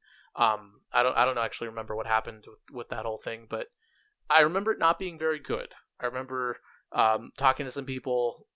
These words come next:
Um, so I, when two came out, I was, I kinda just shelved it, which actually happens, I, I think, for a lot of games. Um, like, I imagine Dawn of War four, when that comes out, if it looks anything like Dawn of War three,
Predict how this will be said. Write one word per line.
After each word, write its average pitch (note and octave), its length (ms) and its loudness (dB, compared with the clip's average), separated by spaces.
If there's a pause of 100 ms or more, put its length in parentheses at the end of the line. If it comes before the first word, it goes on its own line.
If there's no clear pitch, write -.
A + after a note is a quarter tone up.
(220)
Um, A2 320 -2
so B2+ 440 -2
I, C#3+ 260 0
when C3 380 -6
two C#4+ 260 -2
came A#2+ 280 -4
out, G#2+ 240 -6 (460)
I - 80 0
was, C3 380 -2
I B2+ 120 0
kinda C3 260 -6
just A2+ 280 -14 (100)
shelved E3 440 -2
it, G#3+ 180 2 (240)
which - 160 -2
actually - 340 0
happens, C#3+ 420 0
I, C#3 200 -2
I C3 120 4
think, B2+ 240 -8
for B2+ 140 -4
a A#2 80 0
lot A2+ 240 4
of D#3+ 140 -6
games. F#3+ 420 -12 (380)
Um, A#2 520 2 (440)
like, D3 260 -2
I C#3 80 6
imagine C3+ 420 -2
Dawn B2 280 0
of B2 100 -8
War B2 220 -2
four, C3 500 -4 (400)
when A#2+ 140 -8
that A#2 180 0
comes C#3 240 -8
out, C3+ 180 2
if C#3 100 -6
it C3+ 60 -2
looks B2 200 -2
anything B2+ 340 -8
like A#2+ 160 -10
Dawn A#2+ 200 -2
of A#2 80 -10
War A2+ 160 -6
three, F3 420 -8